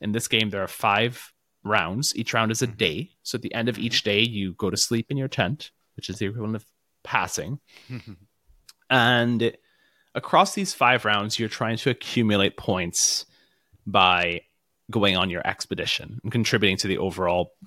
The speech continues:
Speaker 1: group project of this expedition.
Speaker 2: Yeah.
Speaker 1: And you can do that in a number of ways. And so it's probably best to describe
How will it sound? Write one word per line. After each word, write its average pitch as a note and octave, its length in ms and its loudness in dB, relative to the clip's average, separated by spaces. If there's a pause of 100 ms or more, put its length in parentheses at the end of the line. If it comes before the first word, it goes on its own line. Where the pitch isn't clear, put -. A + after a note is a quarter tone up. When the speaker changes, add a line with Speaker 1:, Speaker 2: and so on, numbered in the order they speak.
Speaker 1:
group D3 260 2
project G2+ 500 0
of F#2+ 80 -6
this F#2+ 160 -4
expedition. - 680 -8 (380)
Speaker 2:
Yeah. F#2 100 -18 (160)
Speaker 1:
And C#3 100 2
you C#3 120 -2
can C#3 160 0
do C#3+ 100 -2
that C#3+ 160 6
in C#3 80 -2
a C3 60 -2
number G#2+ 300 -4
of D3 100 -8
ways. E2 520 -4 (1200)
And C3 140 2
so D3 160 4
it's - 240 2
probably G3 400 -2
best A#2 720 0
to A2 560 0 (1040)
describe A#2+ 840 4